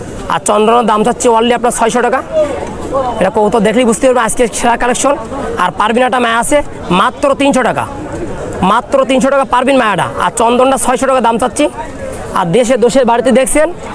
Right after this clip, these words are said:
আর কবুতর দেখলেই বুঝতে পারবেন খুব সুন্দর মানের কোয়ালিটি।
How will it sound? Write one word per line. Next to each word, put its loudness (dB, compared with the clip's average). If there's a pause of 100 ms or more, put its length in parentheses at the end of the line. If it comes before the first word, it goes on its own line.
(320)
আর 0
কবুতর 2
দেখলেই 2
বুঝতে 2
পারবেন 2 (580)
খুব 2
সুন্দর 2
মানের 2
কোয়ালিটি। 2